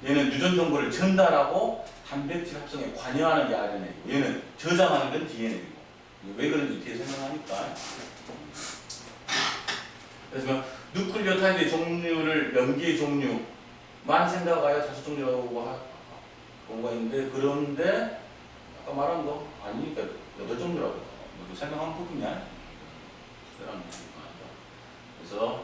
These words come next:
디엔에이 이중, 이중 나선 구조가 이 안쪽으로 유전 물질을 저장한다. 우리가 갖고 있는 모든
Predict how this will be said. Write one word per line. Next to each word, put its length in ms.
디엔에이 460
이중, 280
이중 220
나선 300
구조가 400
이 100
안쪽으로 840
유전 280
물질을 1120
저장한다. 800
우리가 200
갖고 200
있는 200
모든 480